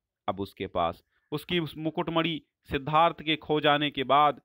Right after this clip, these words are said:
सोना, चांदी, मणिक, माणिक, हीरा, मोती उस, तो उस त्यागी जगत त्राता के लिए मिट्टी के मोल नहीं। पर हाँ,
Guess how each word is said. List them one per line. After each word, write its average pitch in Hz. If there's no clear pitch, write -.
सोना, 139
चांदी, 135
मणिक, 131
माणिक, 127
हीरा, 135
मोती 123
उस, -
तो 127
उस -
त्यागी 127
जगत 120
त्राता 123
के 127
लिए 120
मिट्टी 113
के 107
मोल 98
नहीं। 98
पर 104
हाँ, 113